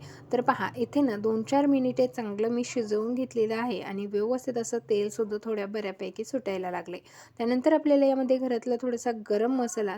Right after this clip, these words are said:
तसंच लाल तिखट घालून घ्यायचा आहे. चवीनुसार यामध्ये मीठ घालूया आणि मिक्स करूया. या व्यतिरिक्त यामध्ये काय घालायचं, तर पहा, इथे ना, एक चमचा लिंबाचा रस घातलेला आहे. तर लिंबाच्या रसामुळे ना,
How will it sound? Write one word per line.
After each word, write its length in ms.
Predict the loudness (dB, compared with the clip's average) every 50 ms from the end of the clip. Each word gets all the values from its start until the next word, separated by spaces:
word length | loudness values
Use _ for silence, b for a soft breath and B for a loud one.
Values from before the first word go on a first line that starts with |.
| -6 -6
तसंच 260 | -6 -2 -2 -2 0 2
लाल 280 | 2 2 2 2 0 0 -2
तिखट 280 | -4 -6 -4 -4 -4 -4 -4
घालून 260 | -6 -4 -4 -4 -6
घ्यायचा 340 | -8 -8 -10 -10 -6 -4 -4
आहे. 260 | -2 -2 -4 -4 -6 -10 B B B B B B B B B B 2
चवीनुसार 540 | 4 6 6 8 8 6 6 6 4 2 4
यामध्ये 400 | 4 4 2 2 2 2 2 2
मीठ 320 | 2 2 2 2 2 2 0
घालूया 380 | 0 2 4 4 4 4 4
आणि 340 | 0 -4 -4 -4 -2 -2 0
मिक्स 380 | 0 0 -2 -4 -6 -10 -18 -10
करूया. 320 | -8 -8 -6 -6 -8 -8 -10 b b b b b b 4
या 100 | 6 6
व्यतिरिक्त 440 | 6 4 4 2 0 0 -2 0
यामध्ये 440 | 2 2 2 2 2 2 2 2 2
काय 260 | 2 2 0 0 2
घालायचं, 480 | 0 0 0 0 -2 -2 -2 -4 -6 -6 -6 _ _ -6
तर 80 | -6 -4
पहा, 280 | -2 -2 0 0 0 -2 0
इथे 260 | -2 -2 0 2 0
ना, 120 | 0 0 -4 -2
एक 220 | 0 0 0 0 0
चमचा 300 | -2 0 0 0 -2 -2
लिंबाचा 520 | 0 0 0 0 0 -2 -4 -4 -4 -4 -2
रस 220 | -2 -2 -2 -4 -6
घातलेला 480 | -12 -14 -14 -8 -6 -6 -4 -4 -2 -2
आहे. 220 | -2 -4 -4 -8 -10 B B B B B B -4
तर 80 | 0
लिंबाच्या 480 | 2 2 2 2 2 0 2 2 2 4 4
रसामुळे 580 | 2 0 2 0 0 0 2 2 2 2 2
ना, 160 | 2 0 -2